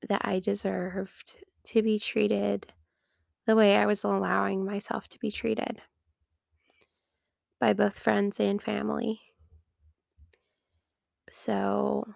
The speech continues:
all of that to say, healing is a journey. <laughs> It is a crazy, windy, weird,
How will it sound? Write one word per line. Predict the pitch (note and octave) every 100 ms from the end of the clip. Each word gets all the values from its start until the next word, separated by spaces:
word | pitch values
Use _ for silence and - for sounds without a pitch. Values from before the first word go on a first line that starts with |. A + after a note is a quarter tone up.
| _ _ _ _ _ _ _ _ _ _ _ _ _ _ _ _ _ - - _ -
all | B3 C4 C4
of | A3
that | A3 -
to | G#3
say, | - F#3+ F#3 F#3 F#3+ G3+ _ _ _
healing | - - C4+ C4 B3 B3 A#3+ A#3 A#3+ - _ _ _ _ _ _ _ -
is | A#3+ A3+
a |
journey. | G#3 F3+ F3+ F#3 F#3 A3+ B3 -
<laughs> | - - _ _ _ _ - - - - -
It | A3
is | G#3+ A3 -
a | F#3+
crazy, | - - C4+ B3+ - B3+ A#3+ A#3+ A3
windy, | A3+ G#3+ A3 G#3+ G#3+ G#3+ G#3 G#3+ G#3+ A3 _ _ _ _ _ _ _ _ _ _ _ _ _ _ - _ _ _ _ _ _ _ _ -
weird, | C4+ C4 A#3 A3+ A3 A3 A3